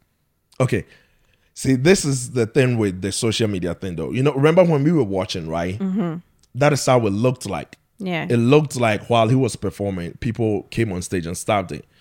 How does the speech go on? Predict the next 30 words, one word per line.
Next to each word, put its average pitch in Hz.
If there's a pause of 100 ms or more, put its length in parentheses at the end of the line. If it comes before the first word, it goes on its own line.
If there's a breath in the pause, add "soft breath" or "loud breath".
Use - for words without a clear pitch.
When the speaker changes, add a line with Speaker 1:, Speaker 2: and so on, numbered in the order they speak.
(320)
Speaker 1:
And 117
then 117
the 113
earlier 160
on, 110 (320)
the, 110
the 101
comments 143
and 104
things 120
that 107
people 120
were 104
review-, 104
uh, 90 (340)
revealing 120
on 107
media 117
stated 104
that 85 (420)
he 113
performed 117
too 147
long 113
past 110
his -
time. -
Speaker 2:
His 80
time, 175
right. 170